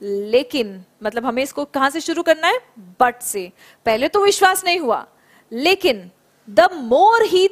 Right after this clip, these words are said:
thought about it, जितना ज्यादा उसने सोचा उतना उसको लगने लगा कि वो सही है। कई बार होता है ना, कई बार होता है ऐसा कि हम जो चीज सोच लेते हैं इतना ज्यादा या देख लेते हैं या सुन लेते हैं तो वो सही लगने लगता है,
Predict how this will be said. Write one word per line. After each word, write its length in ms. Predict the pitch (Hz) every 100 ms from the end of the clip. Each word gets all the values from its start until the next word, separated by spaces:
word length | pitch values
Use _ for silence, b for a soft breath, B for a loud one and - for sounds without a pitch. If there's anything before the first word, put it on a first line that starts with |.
| -
thought 380 | 285 285 330 320
about 340 | 302 294 294
it, 180 | 262 220 208 - _ _ 202
जितना 420 | 262 302 349 320
ज्यादा 600 | 226 - 208 214 240 349
उसने 380 | 392 - 339 359
सोचा 720 | - - 226 226 302 330 440 - b b b b -
उतना 360 | 349 - 427
उसको 400 | 392 339 - 320
लगने 580 | 311 240 196 208 220 294
लगा 420 | 269 202 196 175 175 _ _ _ _
कि 100 | 285
वो 300 | 226 254 440 539
सही 400 | - 254 254 247
है। 120 | 196
कई 200 | - 285
बार 140 | 381
होता 220 | 392 370 381
है 100 | 370
ना, 140 | 453 - _ b b b _
कई 140 | - 339
बार 140 | 381
होता 240 | 392 370
है 60 | 381
ऐसा 320 | 403 392 392 392 b b
कि 80 | 359
हम 220 | 349 370
जो 160 | 339 359
चीज 260 | 359 381
सोच 440 | 359 - 320 381 403
लेते 280 | 381 381 392
हैं 80 |
इतना 240 | 381 339 339
ज्यादा 280 | 302 302 320
या 180 | 339
देख 420 | 302 214 311 359 320
लेते 260 | 311 320
हैं 140 | 330 339
या 120 | 339
सुन 260 | - 370
लेते 280 | 381 320 311
हैं 80 | 339
तो 120 | 330
वो 100 | 359
सही 360 | 370 - 247 330
लगने 300 | 294 233 226
लगता 320 | 208 - 180
है, 260 | 185 175